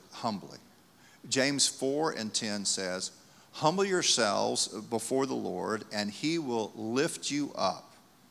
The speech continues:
You see, she humbles herself by bowing first. And then after she bow, bows, she begs. Paul says to the Philippians,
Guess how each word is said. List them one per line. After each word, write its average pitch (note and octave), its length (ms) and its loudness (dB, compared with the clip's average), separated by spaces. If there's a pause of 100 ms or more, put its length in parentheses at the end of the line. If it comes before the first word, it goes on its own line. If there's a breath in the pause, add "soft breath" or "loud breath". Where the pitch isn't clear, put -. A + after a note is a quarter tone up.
(540)
You A2 80 -6
see, A#2+ 500 -2 (720)
she B2 220 -2
humbles A#2 480 -4
herself G2 560 -2 (140)
by F#2+ 180 0
bowing F#2+ 540 -2 (380)
first. - 580 -6 (800 soft breath)
And B2+ 200 0
then D3+ 360 4
after B2+ 320 2
she - 180 0
bow, B2+ 580 4 (300)
bows, C3+ 540 2 (160)
she A#2+ 260 2
begs. G#2 680 0 (500)
Paul F3+ 220 4
says D#3 340 4
to C3 120 -4
the A2+ 100 -6
Philippians, B2+ 800 -4